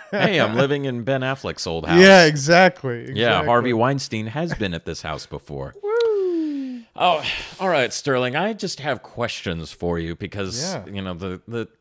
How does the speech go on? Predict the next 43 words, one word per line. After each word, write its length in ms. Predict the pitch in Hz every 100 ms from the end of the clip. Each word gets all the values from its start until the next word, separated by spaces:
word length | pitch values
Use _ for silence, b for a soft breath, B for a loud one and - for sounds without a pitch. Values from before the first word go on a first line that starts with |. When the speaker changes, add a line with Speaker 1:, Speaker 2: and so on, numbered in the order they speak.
| - - -
Speaker 2:
the 160 | 139
general 600 | 120 87 87 104 110 101
topic 400 | 87 95 92 85
of 80 | 85
this 120 | 78
podcast 640 | - 82 76 82 73 - 78
is, 200 | 69 71
like, 160 | 67
"Do 100 | -
you 160 | 156 147
know 140 | 131
who 80 | 123
you 180 | 120 117
are?" 100 | 113
Of 100 | 110
course 240 | - 107 -
you 60 |
know 160 | 71 71
who 120 | 73
you 200 | 71 71
are, 200 | 87 82
but 180 | 73 90
Speaker 1:
Yeah. 300 | 190 165 104 107
Speaker 2:
I 180 | 120 180
have 220 | 156 110
questions 560 | - 90 - 98 90 82
about, 340 | 87 87 -
like, 220 | 82 78 _ _ _ _ _
where 340 | 92 117 214
are 80 | 262
you 200 | 165 139
from? 460 | 131 127 131 71 69
I, 140 | 87 95
d-, 180 | 73
w-, 340 | - 95 - 113
did 160 | 98 104
you 60 |
grow 320 | 95 104 135
up 220 | 139 147 156
in 80 |
the 340 | 147 147 147 131 -
Dallas 420 | 131 131 143 143
area? 460 | 139 143 151 156